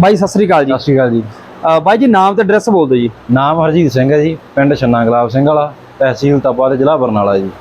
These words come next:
Speaker 1: ਠੀਕ ਆ, ਨੇੜੇ ਆਪਣੇ ਭਦੌੜ ਸ਼ਹਿਰ ਬਿਲਕੁਲ
Speaker 2: ਨੇੜੇ
Speaker 1: ਹੈਗਾ ਨਾ ਜੀ?
Speaker 2: ਭਦੌੜ ਸ਼ਹਿਰ ਪੈ ਜਾਂਦਾ ਹੈ।
Speaker 1: ਠੀਕ ਆ, ਮੋਬਾਈਲ ਨੰਬਰ ਬਾਈ ਆਪਣਾ?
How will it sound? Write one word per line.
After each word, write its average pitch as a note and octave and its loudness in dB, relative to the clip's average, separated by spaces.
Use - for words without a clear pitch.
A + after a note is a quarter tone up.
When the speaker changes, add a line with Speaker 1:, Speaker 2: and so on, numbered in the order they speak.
Speaker 1:
ਠੀਕ F3 0
ਆ, E3+ 2
ਨੇੜੇ F#3 0
ਆਪਣੇ G3+ 0
ਭਦੌੜ G#3 0
ਸ਼ਹਿਰ G3+ 0
ਬਿਲਕੁਲ G#3 0
Speaker 2:
ਨੇੜੇ G#3+ 0
Speaker 1:
ਹੈਗਾ E3+ -2
ਨਾ F#3+ -2
ਜੀ? E3 0
Speaker 2:
ਭਦੌੜ E3 2
ਸ਼ਹਿਰ A#2+ -2
ਪੈ A#2 0
ਜਾਂਦਾ G#2+ 0
ਹੈ। G#2 0
Speaker 1:
ਠੀਕ F3+ 2
ਆ, F3 0
ਮੋਬਾਈਲ G3 2
ਨੰਬਰ G#3+ 0
ਬਾਈ A3+ 2
ਆਪਣਾ? F#3+ 0